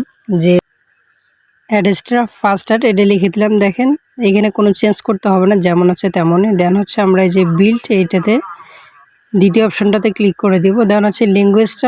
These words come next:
আমরা এটাকে আনসিলেক্ট করে দিব। Then হচ্ছে দেখেন এই যে নিচে আমরা দেখতে পারবো যে অফার নামে একটা যে অ্যাড অফার, এটাতে ক্লিক করব। Then হচ্ছে আমরা এখানে ক্লিক করে এই যে দেখেন আমরা all-, আগে যেটা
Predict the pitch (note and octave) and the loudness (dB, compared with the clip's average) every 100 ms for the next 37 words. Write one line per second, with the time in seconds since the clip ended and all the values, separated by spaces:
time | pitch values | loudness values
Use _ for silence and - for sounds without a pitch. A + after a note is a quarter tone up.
0 | A#3+ G3+ G3 F#3 F#3 G#3 C4+ E4 _ _ | 0 0 0 0 -2 0 -2 -4 _ _
1 | _ _ _ _ _ G3+ G3+ G#3 G#3+ - | _ _ _ _ _ -2 0 0 -2 0
2 | F#3+ F3+ F3+ A3+ D4 F#3+ G3+ G#3 G3 B3 | 0 2 2 2 0 2 2 0 0 -2
3 | G3+ F#3 G#3+ G3+ F#3+ G3 F#3+ F3+ A3 G#3 | -2 0 0 0 2 2 2 0 0 0
4 | G3 G3+ F3+ E3+ F3+ - F#3+ G3 F#3 G#3+ | 2 2 0 0 -2 0 0 0 0 0
5 | F#3+ F3+ - G#3+ G3+ F3+ E3+ E3 E3+ E3 | 0 -2 -2 -2 2 2 0 -2 -2 0
6 | F3 F3+ F3+ E3+ - G3+ - G#3 F3+ F3+ | 0 0 -2 -4 -2 -4 -2 -2 -2 -2
7 | F3 D#3 - F3 G#3+ B3 F#3 F#3 F3+ - | -2 -4 -2 -2 0 0 2 0 -2 -2
8 | - G3 F#3+ F3 F#3 A3 F4 _ _ _ | 0 2 0 0 2 2 0 _ _ _
9 | _ _ _ - G3 - A3 B3 B3 F3+ | _ _ _ -2 0 0 0 2 2 2
10 | F3 E3 F#3+ F3+ F#3+ F3+ F3+ - F#3 F#3 | 0 0 0 0 0 0 0 0 -2 0
11 | F3+ F3+ | 0 0